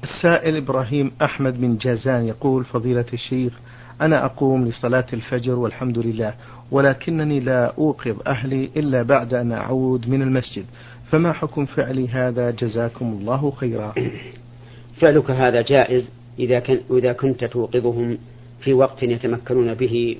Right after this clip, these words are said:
Speaker 2: من الطهارة والصلاة قبل أن تطلع الشمس، لكن الأفضل لك أن تخ-، أن توقظهم من حين، من حين الأذان حتى يؤدوا، يؤدوا الصلاة مبكرين،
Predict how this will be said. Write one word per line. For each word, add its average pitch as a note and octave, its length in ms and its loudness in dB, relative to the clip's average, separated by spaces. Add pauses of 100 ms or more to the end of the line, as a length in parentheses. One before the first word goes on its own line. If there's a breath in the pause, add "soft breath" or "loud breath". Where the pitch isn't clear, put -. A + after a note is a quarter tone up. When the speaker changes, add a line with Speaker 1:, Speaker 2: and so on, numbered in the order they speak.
Speaker 2:
من A#2+ 100 0
الطهارة A2+ 560 -2
والصلاة A#2 520 -4
قبل A2 240 -4
أن G#2+ 100 -4
تطلع G2 260 -10
الشمس، A2 440 -8 (880 loud breath)
لكن C#3 320 6
الأفضل B2+ 420 2
لك C#3 160 0
أن A#2+ 180 0
تخ-، A#2 240 -16
أن B2 140 -2
توقظهم B2 720 0
من B2 100 0
حين، B2+ 380 2 (100)
من A2+ 120 -2
حين C#3 180 0
الأذان A#2 420 2 (920 loud breath)
حتى B2+ 420 2
يؤدوا، A#2+ 440 0 (200)
يؤدوا A#2+ 400 0
الصلاة C3 600 0 (560)
مبكرين، A#2+ 600 -4